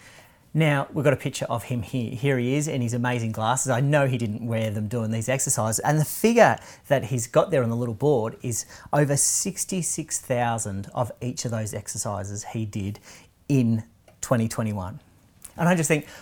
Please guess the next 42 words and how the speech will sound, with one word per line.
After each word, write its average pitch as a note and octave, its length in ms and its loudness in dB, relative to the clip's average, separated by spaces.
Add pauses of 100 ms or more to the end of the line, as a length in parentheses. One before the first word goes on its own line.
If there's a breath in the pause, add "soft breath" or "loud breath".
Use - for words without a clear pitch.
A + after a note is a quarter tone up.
what G3 160 6
amazing D#3 540 6
dedication C#3+ 800 6
and G#2+ 280 -2
effort D3 500 4
and A#2 320 2 (520 loud breath)
perseverance D3+ 880 2
and B2+ 240 -4
energy. D3 440 2
And D#3+ 120 0
he A3+ 100 4
was D4 140 -2
just A3+ 200 2
such A3+ 280 -2
a, E3 160 0
such A3+ 200 0
a F#3 60 6
goal C#3 240 6
setter. A#2 220 2
He E3 100 0
decided, C3+ 500 0 (260 loud breath)
"This D#3+ 160 0
is D3 100 0
my C#3 160 0
thing C3+ 260 -2
for A#2+ 100 -6
the A#2 80 -4
year B2+ 160 0
and A#2 60 -2
I'm A#2 120 -2
gonna G#2 160 -4
do A2+ 300 -4
it." - 100 -8 (2000 loud breath)
This D#3 180 6
is C3+ 80 0
kind C#3 240 4
of B2 60 0
in B2 80 0
stark - 300 4
contrast C3 640 0
to B2 160 2
a A#2+ 320 -2